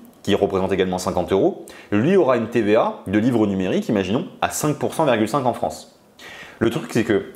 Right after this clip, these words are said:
si vous restez en France, il n'y a pas de souci, c'est vingt pour cent et cinq pour cent, virgule cinq. Par contre, si jamais vous passez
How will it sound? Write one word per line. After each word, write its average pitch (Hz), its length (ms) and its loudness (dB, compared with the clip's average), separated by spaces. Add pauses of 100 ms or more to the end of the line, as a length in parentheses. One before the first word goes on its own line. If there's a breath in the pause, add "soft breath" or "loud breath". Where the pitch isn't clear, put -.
si - 180 -4
vous 113 100 2
restez 131 220 2
en 143 100 2
France, - 440 -4
il - 40 -18
n'y - 40 -12
a - 40 -6
pas 90 80 0
de - 60 -6
souci, 220 260 0
c'est - 140 0
vingt 120 160 2
pour 117 180 -4
cent 190 100 0
et 127 60 2
cinq 110 200 -2
pour 107 120 -2
cent, 156 100 2
virgule 110 220 2
cinq. 92 160 -4 (460 loud breath)
Par - 160 2
contre, 226 160 0
si - 120 -4
jamais 135 200 4
vous 131 120 0
passez 123 480 0